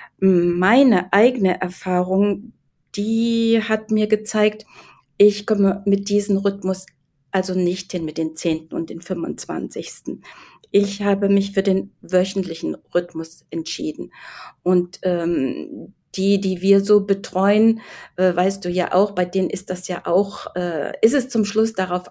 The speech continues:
ausgelaufen, dass man also sich auch für den wöchentlichen Rhythmus entschieden hat. Wöchentlich heißt natürlich, wenn ich sage Mittwoch, dann ist es immer Mittwoch, nicht mal Montag und mal Dienstag, <laughs> ne, so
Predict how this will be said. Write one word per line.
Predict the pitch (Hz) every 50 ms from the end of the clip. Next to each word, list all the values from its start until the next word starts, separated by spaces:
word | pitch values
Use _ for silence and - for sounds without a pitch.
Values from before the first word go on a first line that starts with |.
| _ -
ausgelaufen, | - 185 202 196 196 - 196 190 170 180 185 - - -
dass | 175 180 -
man | 175 180 - -
also | 180 180 - 180
sich | - - 180 - - -
auch | 170 180 180 -
für | - - 180
den | 180 175 170 165 165 - - - - - - - -
wöchentlichen | 175 180 185 180 - 185 180 - 175 - - 170 170 - - _ _ - -
Rhythmus | 185 180 - 175 170 160 - - - - _ _ _ _ _ _ _ _ _ -
entschieden | - 190 180 180 - - 180 175 175 165 165
hat. | 160 135 - - _ _ _ - - - _ _ _ _ _ _ _ _ _ _ _ _ -
Wöchentlich | - 165 175 202 196 202 214 208 254 262 254 -
heißt | 220 220 220 220 -
natürlich, | 214 226 226 - - 254 254 262 285 294 - - - - -
wenn | - - 95 175 185 190
ich | 190 180
sage | - 185 190 190 185
Mittwoch, | 185 202 214 214 - - 247 254 254 -
dann | - 175 180
ist | - 202 208
es | 202 202
immer | 202 226 220 214 185
Mittwoch, | 165 165 165 165 - - - - - _ _ _ _ - _ _ -
nicht | 185 180 -
mal | 170 180 180 180 175 170 - -
Montag | - 175 190 220 226 220 233 233 226
und | 190 190
mal | 180 175 170
Dienstag, | 165 190 202 226 247 247 - - - - - - - - - - - 349 359 349
<laughs> | 269 233 -
ne, | 185 208 226
so | 226 196 190